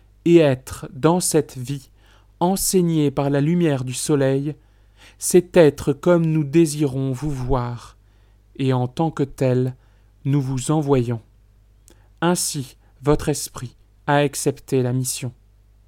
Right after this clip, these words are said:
Ce n'est pas avec un domaine royal, pas en sortant de la cave de l'alchimiste, pas avec des conjurations de magie,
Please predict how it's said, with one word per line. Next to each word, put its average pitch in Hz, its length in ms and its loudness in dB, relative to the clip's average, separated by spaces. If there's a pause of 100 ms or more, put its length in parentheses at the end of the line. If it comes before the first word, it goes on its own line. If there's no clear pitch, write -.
(880)
Ce - 160 -2
n'est 175 120 4
pas 208 260 4
avec 165 240 2
un 156 100 2
domaine 151 400 0
royal, 139 580 0 (480)
pas 160 240 2
en 160 100 2
sortant 160 500 -2
de 151 80 0
la 147 140 2
cave 147 380 -2
de 143 80 0
l'alchimiste, 151 840 -2 (600)
pas 165 240 4
avec 165 380 4
des 151 120 0
conjurations 151 840 -2
de 139 100 0
magie, 139 440 -2